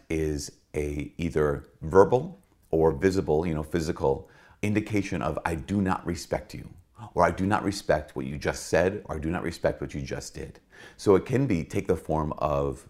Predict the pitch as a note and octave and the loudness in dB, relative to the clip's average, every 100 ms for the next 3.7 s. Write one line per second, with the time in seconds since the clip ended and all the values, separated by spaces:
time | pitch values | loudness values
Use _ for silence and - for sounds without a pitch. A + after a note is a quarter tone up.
0 | _ D2 C#2+ C#2+ C#2 - A#2 F2 D2 - | _ -8 -6 -8 -10 2 4 4 0 -14
1 | _ _ _ _ D2 D2 C#2+ D2+ C#2 - | _ _ _ _ -6 -4 0 0 0 -10
2 | - E2 D#2 - G#2+ F#2+ F2 - D#2 D#2+ | -10 -8 -6 6 6 6 0 -4 -2 -2
3 | D#2 D2 C#2+ D#2+ C2 - | -2 -4 -2 -2 -2 -10